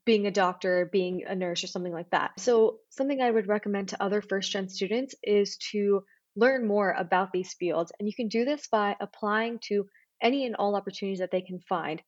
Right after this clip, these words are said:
So volunteer, volunteer experiences, internships, jobs, just really anything. Even if you're not interested in that specific thing, it's a great way to learn and just kinda see where your passions come out.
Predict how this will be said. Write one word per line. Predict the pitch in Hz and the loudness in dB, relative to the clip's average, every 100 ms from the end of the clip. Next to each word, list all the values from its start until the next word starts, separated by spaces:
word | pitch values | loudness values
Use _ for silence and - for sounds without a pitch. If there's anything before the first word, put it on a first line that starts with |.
| _ _ _ | _ _ _
So | - 214 196 196 - _ _ _ 196 | -4 0 2 0 -4 _ _ _ -2
volunteer, | 220 220 214 247 240 233 233 220 214 214 | 2 2 0 0 2 4 2 -2 -6 -4
volunteer | 214 208 226 | -4 0 0
experiences, | 214 - 220 214 214 208 214 208 - | -2 -2 -2 0 -4 -2 -2 -2 -4
internships, | 214 196 214 208 202 214 202 202 185 185 | -6 -6 -6 -6 -4 -2 -2 -4 -14 -4
jobs, | 214 196 196 196 175 | 0 0 0 -2 -4
just | - 208 - | -8 -8 -2
really | 294 294 | -2 -2
anything. | 202 202 208 269 285 _ _ _ - | -2 -2 -2 -4 -4 _ _ _ -2
Even | 254 294 | 0 0
if | 285 | -2
you're | 247 | -4
not | 233 - | -4 -2
interested | 208 - - 277 269 | -4 -2 0 0 2
in | 247 254 254 | -4 -4 0
that | 254 254 | 0 0
specific | 254 254 269 262 | -4 -2 -2 -2
thing, | 269 269 277 - - | -2 -6 -6 -14 -12
it's | 208 | -6
a | 226 | -4
great | 220 247 269 | 2 2 4
way | 262 | 0
to | 202 | 0
learn | 190 190 196 247 | 0 0 2 0
and | 208 190 | -4 -8
just | 190 | -8
kinda | 214 196 | -8 -8
see | - 208 | -4 -2
where | 196 190 | 0 -2
your | 185 | -2
passions | 185 180 - 175 | -4 -4 -4 -10
come | - 180 | -8 -6
out. | 160 - | -6 -6